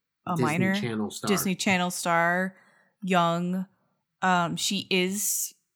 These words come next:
Speaker 1: way past of age. <laughs>
Speaker 2: Yeah.
Speaker 1: And, uh, you know, she can make her own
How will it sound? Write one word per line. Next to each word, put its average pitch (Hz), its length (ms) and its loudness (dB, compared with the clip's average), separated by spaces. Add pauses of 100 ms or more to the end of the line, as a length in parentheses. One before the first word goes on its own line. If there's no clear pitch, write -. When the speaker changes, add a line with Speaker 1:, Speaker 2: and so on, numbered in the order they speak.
(960)
Speaker 1:
way 175 340 -2
past 262 400 2
of 247 160 2
age. 208 500 4
<laughs> - 40 -6 (220)
Speaker 2:
Yeah. 180 280 2 (200)
Speaker 1:
And, 214 380 6
uh, 202 260 4
you 196 140 0
know, 165 140 0
she 165 160 -6
can 175 120 -4
make 156 140 -4
her 160 100 -4
own 151 280 -4